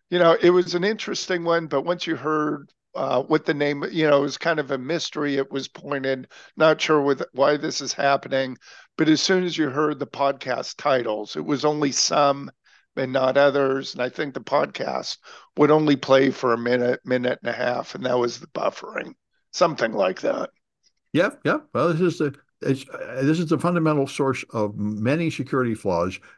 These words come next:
Speaker 2: where you have one system touch another system, and they're basically speaking different languages, and they
Speaker 1: Yeah.
Speaker 2: get confused. Yeah.
Speaker 1: Yeah.
Speaker 2: All right.
Speaker 1: What else you have for us, Sam?
Speaker 2: Oh,
Speaker 1: You
Speaker 2: let's
Speaker 1: got
Speaker 2: go,
Speaker 1: another one?
Speaker 2: let's go back to you. I think you got more.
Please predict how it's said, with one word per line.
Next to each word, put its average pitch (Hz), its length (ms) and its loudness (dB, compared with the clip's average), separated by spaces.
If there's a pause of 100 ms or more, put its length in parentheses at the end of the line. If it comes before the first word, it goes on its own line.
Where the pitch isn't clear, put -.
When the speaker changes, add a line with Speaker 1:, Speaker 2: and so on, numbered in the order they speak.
Speaker 2:
where 101 120 -2
you 104 120 -2
have 107 200 0
one 123 160 2
system 127 400 -2
touch 113 240 -4
another 107 300 -2
system, 87 480 -8 (200)
and 104 140 -2
they're 104 80 2
basically 123 440 0
speaking 117 360 -2
different 98 300 -2
languages, 92 600 -6 (380)
and 87 160 -8
they 87 60 -4
Speaker 1:
Yeah. - 80 -4
Speaker 2:
get 110 160 0
confused. - 560 -16 (100)
Yeah. - 240 -16
Speaker 1:
Yeah. 98 240 -8 (320)
Speaker 2:
All 175 80 -6
right. 180 120 2
Speaker 1:
What 208 100 6
else 185 260 6
you 139 80 2
have 123 180 -2
for - 280 -12
us, - 100 -16
Sam? - 340 -8 (540)
Speaker 2:
Oh, 143 140 0
Speaker 1:
You 143 60 4
Speaker 2:
let's 143 180 4
Speaker 1:
got 147 100 0
Speaker 2:
go, 156 80 0
Speaker 1:
another 175 160 0
one? 180 240 -6 (220)
Speaker 2:
let's 165 180 0
go 165 80 0
back 143 200 0
to 131 100 -2
you. 117 80 2
I - 20 0
think 117 220 -4
you 117 80 0
got 107 180 -2
more. 104 340 -2